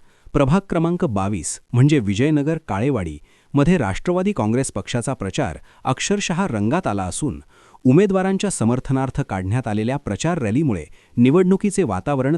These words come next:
तापलेले पाहायला मिळत आहे. या प्रभागातून राष्ट्रवादी काँग्रेस पक्षाचे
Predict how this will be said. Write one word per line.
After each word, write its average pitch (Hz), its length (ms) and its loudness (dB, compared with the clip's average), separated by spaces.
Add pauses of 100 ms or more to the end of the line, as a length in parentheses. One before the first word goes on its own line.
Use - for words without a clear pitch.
तापलेले 127 420 -2
पाहायला 110 340 -2
मिळत 98 260 -2
आहे. 82 200 -10 (540)
या 117 140 4
प्रभागातून 101 640 0
राष्ट्रवादी 127 520 -2
काँग्रेस 104 400 -4
पक्षाचे 110 440 -4